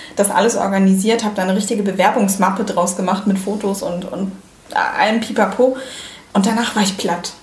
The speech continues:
Ich war richtig platt und ich hab zu meinem Chef damals gesagt,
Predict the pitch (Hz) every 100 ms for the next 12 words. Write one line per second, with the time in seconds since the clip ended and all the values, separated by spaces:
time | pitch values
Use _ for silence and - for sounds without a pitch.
0 | - - 214 196 185 208 254 233 - 214
1 | 185 - 175 185 214 208 - - - 202
2 | 175 196 240 277 254 233 233 226 202 202
3 | 208 214 214 - -